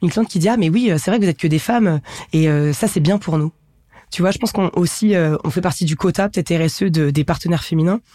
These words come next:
Euh, en revanche, euh, sur nos clients actuels, je pense qu'il y a un... ils attendent de nous quelque chose d'autre. Et ça, c'est, la réponse, elle est ensuite assez personnelle.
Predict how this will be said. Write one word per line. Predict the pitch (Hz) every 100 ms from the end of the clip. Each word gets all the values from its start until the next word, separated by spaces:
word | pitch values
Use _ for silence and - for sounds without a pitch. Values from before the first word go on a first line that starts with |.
| - - - - - -
Euh, | 160 -
en | 190
revanche, | 190 175 214 226 - -
euh, | 160
sur | 156 -
nos | 180 208
clients | - 190 180 220
actuels, | 175 170 - 185 208 180 - - -
je | -
pense | 196 208
qu'il | - 180 170
y | 170
a |
un... | 160 151 151 151 165 151 -
ils | 165
attendent | 202 254 220
de | 180
nous | 190 196 - _ _ _ -
quelque | 190 151
chose | 180 214 165
d'autre. | 185 - - - - _ _ _ _ _ _ -
Et |
ça, | 185 214
c'est, | 208 196 170 160 160 160 - -
la | 175 170
réponse, | 170 - 208
elle | 170 - 151 160
est |
ensuite | 165 - 170
assez | 165 165
personnelle. | 170 - 165 180 214